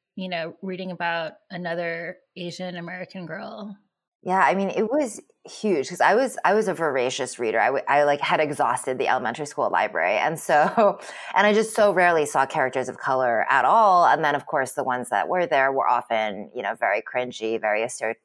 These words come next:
Speaker 2: very stereotypical. And even in kind of more sensitive treatments, often seem to be kind of defined by their, like,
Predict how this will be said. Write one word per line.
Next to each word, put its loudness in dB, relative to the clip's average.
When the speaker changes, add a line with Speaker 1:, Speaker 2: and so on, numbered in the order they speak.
Speaker 2:
very 2
stereotypical. -2
And 2
even 2
in 0
kind 0
of 2
more 0
sensitive -2
treatments, -4
often 2
seem -4
to -8
be 0
kind -2
of -2
defined -2
by 0
their, 2
like, 0